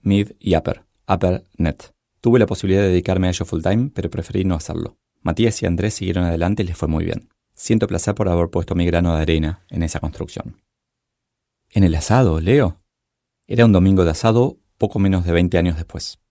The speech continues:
Me encantaba hacerlo, me tomaba bastante tiempo y siempre trataba de probar cosas nuevas. En una de esas charlas con el asador, o sea, conmigo, contaba con orgullo de una de las primeras nanotiendas que abrimos en Buenos Aires.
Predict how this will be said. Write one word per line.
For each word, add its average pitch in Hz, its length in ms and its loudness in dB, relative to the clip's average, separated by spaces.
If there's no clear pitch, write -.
Me 104 120 -2
encantaba 95 380 2
hacerlo, 90 500 -8
me 87 140 -6
tomaba 101 280 2
bastante 92 360 0
tiempo 104 260 -2
y 101 40 0
siempre 98 260 -2
trataba 87 300 0
de 85 80 2
probar 80 260 0
cosas 82 280 -6
nuevas. - 400 -10
En 107 120 0
una 110 140 6
de 107 80 4
esas 85 220 -4
charlas 90 520 0
con 87 160 0
el 78 100 -2
asador, 90 480 0
o - 80 -12
sea, 87 340 -2
conmigo, 113 500 0
contaba 120 380 2
con 104 120 0
orgullo 120 560 0
de 110 160 -2
una 117 180 2
de 117 60 0
las 98 100 -4
primeras 104 320 -2
nanotiendas 110 580 2
que - 100 -4
abrimos 90 300 2
en 92 60 -2
Buenos 90 200 -4
Aires. - 420 -10